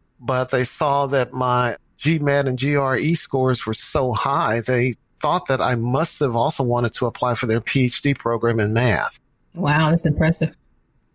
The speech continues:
Speaker 1: So I went ahead and went to graduate school and got an M B A.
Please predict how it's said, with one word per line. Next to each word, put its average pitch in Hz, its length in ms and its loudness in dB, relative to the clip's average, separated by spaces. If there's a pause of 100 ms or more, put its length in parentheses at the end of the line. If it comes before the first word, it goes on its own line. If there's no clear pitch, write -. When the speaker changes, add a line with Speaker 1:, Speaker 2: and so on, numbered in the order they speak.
(720)
Speaker 1:
So 123 380 0 (920)
I 139 60 0
went 147 220 2
ahead 156 260 4
and 135 80 0
went 143 100 0
to 160 80 0
graduate 139 500 0
school 139 680 0
and 120 400 0 (540)
got 165 180 0
an 160 100 4
M 147 160 4
B 123 220 2
A. 107 320 0